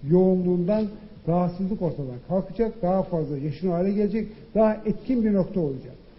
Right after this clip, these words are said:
Geçmişte bu Tarlabaşı Caddesi şu anda Kamer Hatun Camii ile İngiliz Konsolosluğu duvarı arasındaki iki şerit kadardı.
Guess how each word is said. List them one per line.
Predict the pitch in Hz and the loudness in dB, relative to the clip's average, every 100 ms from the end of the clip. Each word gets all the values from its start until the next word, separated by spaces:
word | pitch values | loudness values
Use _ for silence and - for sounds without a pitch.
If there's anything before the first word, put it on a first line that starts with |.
| - - - | -20 -16 -2
Geçmişte | 269 - 240 - 180 190 | -2 0 -4 -2 -2 -2
bu | - | 0
Tarlabaşı | 220 240 220 180 180 156 131 | 2 2 2 2 0 -2 2
Caddesi | 208 208 185 170 - 247 254 - - - | 2 2 2 0 2 0 0 -10 -18 -14
şu | - 262 | 2 2
anda | 254 214 | 4 2
Kamer | 196 233 233 | 4 2 4
Hatun | 220 214 247 247 185 | 4 2 0 -2 2
Camii | 214 208 214 240 | 2 4 6 6
ile | 220 170 180 208 | 6 4 4 2
İngiliz | 202 233 - | 2 2 0
Konsolosluğu | 214 208 214 208 220 185 | 0 0 0 -2 -2 0
duvarı | 190 202 214 | 2 4 4
arasındaki | 190 185 208 190 220 226 - - - | 2 0 0 0 0 -2 -4 -16 -8
iki | 226 269 | -4 -2
şerit | 220 220 202 - | 4 6 4 0
kadardı. | 160 151 143 131 110 | 0 2 2 0 -6